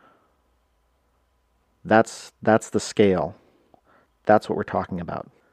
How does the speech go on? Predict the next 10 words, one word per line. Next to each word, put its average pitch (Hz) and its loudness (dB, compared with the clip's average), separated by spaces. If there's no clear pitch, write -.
There's 117 6
a 101 6
passage 120 0
of 98 0
Scripture 95 -4
that 95 -2
is 110 -4
often 110 2
used 98 -2
by 92 -2